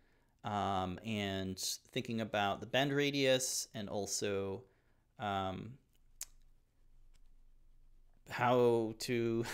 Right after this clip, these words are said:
<laughs> manipulate those, uh, those spline curves. They can be a little bit difficult sometimes.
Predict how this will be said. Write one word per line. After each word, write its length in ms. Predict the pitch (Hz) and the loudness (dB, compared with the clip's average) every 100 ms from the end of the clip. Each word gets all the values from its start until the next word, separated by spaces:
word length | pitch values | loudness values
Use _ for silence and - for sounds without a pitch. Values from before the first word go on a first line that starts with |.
| 160 | 0
<laughs> 220 | - 175 | 2 2
manipulate 600 | 147 143 151 151 135 135 - | 4 4 4 6 6 6 4
those, 340 | 127 120 - | 4 4 2
uh, 160 | 110 98 | 2 2
those 220 | 104 - | 0 0
spline 240 | 98 104 | -2 -2
curves. 400 | - 95 - - | -4 -4 -4 -8
They 140 | - 107 | -8 -4
can 160 | 113 | -2
be 80 | 104 | 0
a 60 | 101 | 2
little 120 | 101 | 2
bit 120 | 95 | 0
difficult 340 | 95 - 104 92 | -4 -4 -6 -6
sometimes. 560 | 90 95 92 98 - | -6 -4 -4 -6 -10